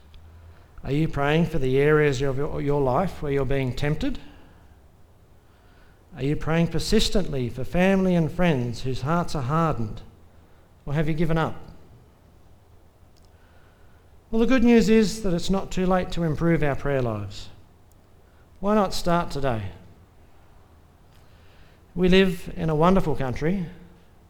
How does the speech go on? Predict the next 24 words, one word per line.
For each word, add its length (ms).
but 140
we 80
serve 300
a 60
far 420
more 400
wonderful 460
Lord 360
and 220
Saviour 520
who 80
has 160
graciously 640
given 260
us 160
the 120
hope 300
of 80
a 60
far 320
better 240
life 420
to 80
come. 300